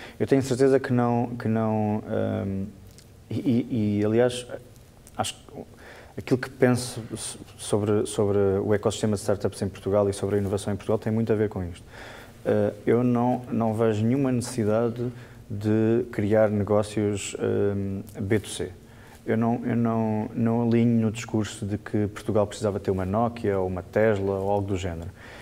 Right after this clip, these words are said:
Eu acho muito mais interessante focar-nos, e, e dado que temos uma engenharia e escolas de excelência, eh, em termos um produto, uma tecnologia em cada uma dessas marcas B dois C, em cada uma dessas grandes marcas. E, portanto, eu tenho certeza que,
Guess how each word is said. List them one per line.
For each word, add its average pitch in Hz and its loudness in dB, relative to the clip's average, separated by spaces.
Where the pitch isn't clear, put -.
Eu 110 4
acho 123 0
muito 127 0
mais 110 2
interessante 113 -2
focar-nos, 104 -2
e, 101 -4
e - -6
dado 95 0
que - -16
temos 92 -4
uma 98 0
engenharia 95 0
e 98 -6
escolas 92 -2
de - -8
excelência, 95 -2
eh, 107 2
em 110 0
termos 127 2
um 135 2
produto, 120 0
uma 120 2
tecnologia 113 0
em 117 4
cada 120 4
uma 123 2
dessas 110 0
marcas 101 -2
B 98 -2
dois - -10
C, - -10
em 90 -8
cada 120 2
uma 127 2
dessas 117 2
grandes 107 0
marcas. 92 -2
E, 113 2
portanto, 120 -4
eu 117 0
tenho 123 -2
certeza 117 2
que, 110 0